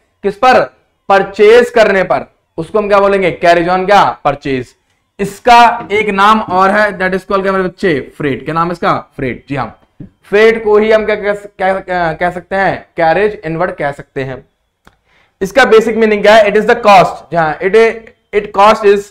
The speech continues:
the cost of carriage incurred by a business for receiving goods और क्या का? रॉ मटेरियल from क्या का? Their suppliers। मीनिंग सर बड़ा आपने तो एकदम फ्लो में बोल दिया, एकदम झटके में, हमारे माइंड से स्किप हो गया।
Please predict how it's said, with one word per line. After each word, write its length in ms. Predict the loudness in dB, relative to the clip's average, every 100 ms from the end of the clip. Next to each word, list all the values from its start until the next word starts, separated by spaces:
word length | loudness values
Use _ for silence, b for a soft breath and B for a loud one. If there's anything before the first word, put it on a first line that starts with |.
| _ _ _ -6
the 80 | -2
cost 380 | 4 4 4 2
of 140 | 0
carriage 420 | 2 2 2 0 -4 -8
incurred 440 | -6 0 0 0 -2 -14 _ _ _
by 320 | 0 4 6 6 6
a 80 | 4 2
business 420 | -2 -2 -4 -4 -6 0
for 140 | 2 2
receiving 600 | -2 0 0 2 0 -2 0
goods 240 | 2 2 0 -2
और 120 | -2
क्या 200 | 2 0
का? 160 | 4 2 2 -6 _ _
रॉ 320 | 2 4 6 4
मटेरियल 480 | 2 -2 -2 -2
from 300 | 0 -2 -2
क्या 120 | 0 2
का? 200 | 2 2
Their 160 | -2 -2
suppliers। 480 | -4 -2 -4 -6 -12 _ _ _ _ _ -14
मीनिंग 340 | -10 -8 -8
सर 160 | -6 -4
बड़ा 500 | 0 0 0 -10 b b b -2
आपने 360 | -2 -2 -4
तो 60 | -4
एकदम 260 | -4 -4
फ्लो 200 | -2 -2
में 120 | 0 -2
बोल 120 | -4
दिया, 140 | -6
एकदम 240 | -8 -12 -10
झटके 160 | -10
में, 100 | -10
हमारे 280 | -6 -2 -2
माइंड 240 | -4 -8
से 160 | -8 -12
स्किप 240 | -10 -8
हो 80 | -8
गया। 160 | -10